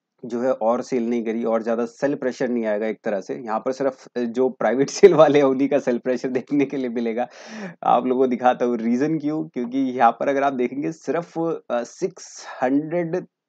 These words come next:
अ, मिलियंस के आसपास में टोकन जो है, ये लोग रीफाइनेंस के लॉन्च पूल के अंदर रिवॉर्ड में देने वाले हैं, जो कि सिर्फ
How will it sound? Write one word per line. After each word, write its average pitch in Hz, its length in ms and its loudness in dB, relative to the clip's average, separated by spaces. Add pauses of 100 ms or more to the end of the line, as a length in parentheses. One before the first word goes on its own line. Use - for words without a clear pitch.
(300)
अ, 120 280 2
मिलियंस 123 520 0
के 120 120 -2
आसपास 113 440 0
में 123 80 0
टोकन 120 280 0
जो 117 120 0
है, 120 200 2
ये 120 60 4
लोग 117 220 0
रीफाइनेंस 117 600 0
के - 80 -6
लॉन्च 113 260 0
पूल 123 200 -2
के 123 100 2
अंदर 113 160 2
रिवॉर्ड 110 340 2
में 113 100 0
देने 110 180 -2
वाले 110 200 2
हैं, 127 60 -4
जो 185 100 0
कि 214 80 -6
सिर्फ 208 220 -4